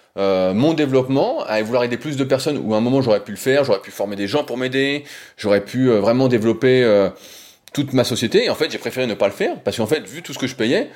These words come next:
en fait ça me dégoûtait de payer autant, et donc je me suis dit, bah, je préfère ne pas payer en fait, je préf-, je préfère gagner beaucoup moins et ne pas payer,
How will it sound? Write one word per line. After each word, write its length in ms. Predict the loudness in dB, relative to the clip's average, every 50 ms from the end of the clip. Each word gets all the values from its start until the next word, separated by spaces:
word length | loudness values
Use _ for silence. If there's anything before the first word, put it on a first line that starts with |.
| -12 _
en 40 | -2
fait 100 | -2 0
ça 120 | 0 -2
me 120 | -4 -4 -4
dégoûtait 560 | -4 -4 -4 -4 -4 -4 -2 -2 -2 -4 -6
de 100 | -10 -8
payer 260 | -6 -4 -4 -2 -2
autant, 360 | -2 0 0 0 0 0 -4 -12 -20 _ -20 -20 -20 -20 _ _ _ -6
et 80 | -4 0
donc 160 | 2 2 2
je 40 | 0
me 60 | -2
suis 120 | -4 -4
dit, 40 | -6
bah, 120 | -6 -6 -8
je 80 | -10
préfère 240 | -10 -8 -4 -2 -2
ne 80 | -2 0
pas 80 | -2
payer 240 | -2 -2 -2 -2 -2
en 80 | -2 -4
fait, 200 | -4 -6 -8 -10 -20
je 80 | _ -6
préf-, 240 | -6 -6 -4 -6
je 60 | -6 -2
préfère 260 | 0 0 2 0 0
gagner 220 | 0 -2 -2 -2
beaucoup 240 | -4 -4 -4 -4 -4
moins 260 | -2 -2 -2 -2 -2 -2
et 60 | -2
ne 80 | 0 2
pas 140 | 2 2 0
payer, 380 | 0 -4 -6 -6 -8 -8 -10